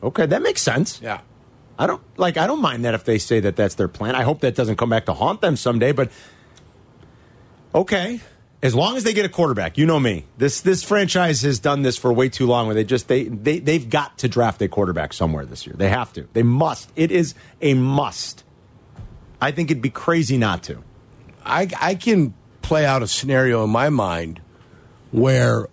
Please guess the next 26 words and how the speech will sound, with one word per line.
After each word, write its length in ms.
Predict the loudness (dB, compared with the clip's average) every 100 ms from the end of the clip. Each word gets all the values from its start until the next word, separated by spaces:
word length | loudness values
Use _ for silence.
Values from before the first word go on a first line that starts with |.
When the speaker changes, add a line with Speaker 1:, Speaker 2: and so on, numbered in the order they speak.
| -8
Speaker 2:
I 120 | -2 -2
trade 320 | 0 -2 0
out 160 | 0
of 140 | -2 -4
one. 340 | -4 -4 -6 -12 _ -8
I 120 | -2
take 340 | 0 0 -2 -8
quarterback 540 | -2 0 2 0 -2
later 360 | 0 0 0 0
on. 340 | 0 -2 -6 -12 -20 -20 -20 -20 -20 -20 -20 -20 -20 -4
Quarterback 400 | -2 2 0 0
that 100 | 0
I 120 | 0
think 240 | 0 -6 -6
is 120 | -2
gonna 160 | 0 0
be 120 | -2
successful. 880 | -6 -10 -6 -6 -6 -10 -10 -10 -14 -20 -20 -20 -20 -20 -20 _ _ _ -20 _ _
I 140 | -2 -2
keep 440 | 0 -2 -2 -4 -20 -18
Fields 800 | -2 2 2 2 -2 -6 -8 -8 -16 -20 -20 -20
for 180 | -8 0
the 100 | 2
short 420 | 2 0 0 -2
term. 640 | -6 0 2 2 0 -4 -10 -10
Speaker 1:
Okay. 320 | -2 -2